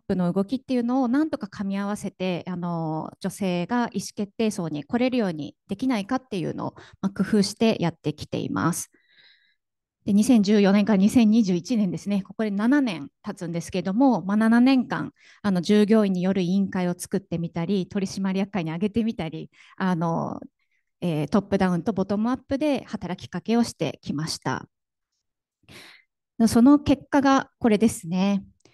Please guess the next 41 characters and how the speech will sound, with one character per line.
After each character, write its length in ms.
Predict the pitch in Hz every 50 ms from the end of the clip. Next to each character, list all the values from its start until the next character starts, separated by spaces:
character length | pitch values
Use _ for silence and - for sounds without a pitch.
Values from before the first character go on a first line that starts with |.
| _ _ _ _ _ _
で、 60 | - 240
こ 100 | - 277
れ 80 | 277
は、 100 | 277 277
あ 60 | 277
の、 260 | 269 254 254 247 - -
ア 60 | 269
デ 80 | 254 277
ィ 20 |
ッ 20 | 254
シ 260 | - - - - 220
ュ 280 | 202 196 202 196 190 190
の、 360 | 208 247 254 254 240 - - _ -
え 60 | 185
ー、 420 | 185 175 160 151 - - - - - _ _ _ _ _ _ _ _
そ 180 | _ - - 247
れ 80 | 247
ぞ 80 | 233 214
れ 40 | 185
の 40 | 165
階 260 | - - 269 277 294
層 240 | 285 - 294 285 277
に 200 | 269 262 262 247 -
お 80 | 226 220
け 180 | - 247 240
る 180 | 233 262 254 196
女 140 | - 202 196
性 260 | - - 214 220 220
比 120 | - 240
率 420 | 185 175 - - - 139 143 - -
を 160 | - 269 262 240
示 300 | - - 202 180 180 -
し 40 |
た 120 | - 185 170
も 120 | 156 151
の 240 | 135 135 131 - - _ _
に 100 | 262 262
な 100 | 208 175
り 120 | 151 143
ま 240 | 139 147 170 175 180
す。 180 | - - -